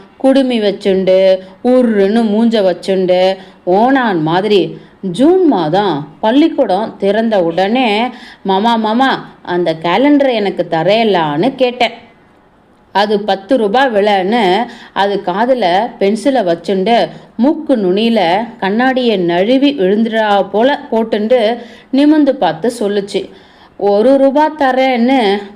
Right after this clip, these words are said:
சொன்னேன், மாட்டேன்னு எடுத்து. தினமும் கேட்டுண்டே இருந்தேன். அதெல்லாம் கொடுக்கறதுக்கு இல்ல, கம்பெனிலேருந்து ஒண்ணே ஒண்ணு தான் அனுப்பிச்சிருக்கா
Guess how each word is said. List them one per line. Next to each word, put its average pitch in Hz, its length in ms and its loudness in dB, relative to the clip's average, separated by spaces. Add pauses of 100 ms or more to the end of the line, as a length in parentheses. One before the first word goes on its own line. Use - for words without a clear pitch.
(160)
சொன்னேன், 233 380 -2 (440)
மாட்டேன்னு 240 440 0
எடுத்து. 180 580 0 (460)
தினமும் 185 600 0
கேட்டுண்டே 269 540 0
இருந்தேன். 254 340 -2 (360)
அதெல்லாம் 175 640 -2
கொடுக்கறதுக்கு 247 540 -2
இல்ல, 190 420 0 (280)
கம்பெனிலேருந்து 220 1120 0 (320)
ஒண்ணே 247 500 2 (120)
ஒண்ணு 233 260 0
தான் 254 300 -2
அனுப்பிச்சிருக்கா 214 880 -2